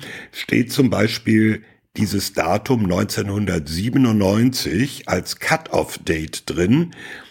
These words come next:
dass nämlich die, äh, nato-Mitglieder, die neunzehnhundertsiebenundneunzig schon existierten,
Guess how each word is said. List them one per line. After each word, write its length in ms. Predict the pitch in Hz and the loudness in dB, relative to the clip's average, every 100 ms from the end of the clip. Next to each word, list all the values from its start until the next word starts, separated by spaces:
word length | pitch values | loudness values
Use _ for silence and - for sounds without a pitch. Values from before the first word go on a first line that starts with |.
| _ - | _ -2
dass 320 | 101 113 - | 0 0 0
nämlich 680 | 120 120 131 135 139 139 - - - - - - _ _ | 2 4 4 4 2 0 -16 -20 -20 -20 -20 -20 _ _
die, 460 | 80 131 185 180 | -4 0 2 0
äh, 340 | - 107 104 101 | 0 2 4 4
nato-Mitglieder, 1400 | 95 90 110 117 123 135 135 120 123 143 147 143 131 131 - | 4 4 4 2 0 0 -2 -6 -4 2 4 4 2 -4 -6
die 180 | 107 101 | -2 0
neunzehnhundertsiebenundneunzig 1400 | 101 127 131 107 90 147 165 123 120 127 - 117 - - | 2 2 2 -2 0 0 2 2 2 -2 -2 -6 -8 -12
schon 240 | - 107 | -4 -4
existierten, 1200 | 98 107 - 95 - - 117 139 - 165 170 165 | -2 -4 -4 -4 -6 -2 2 2 2 0 0 -2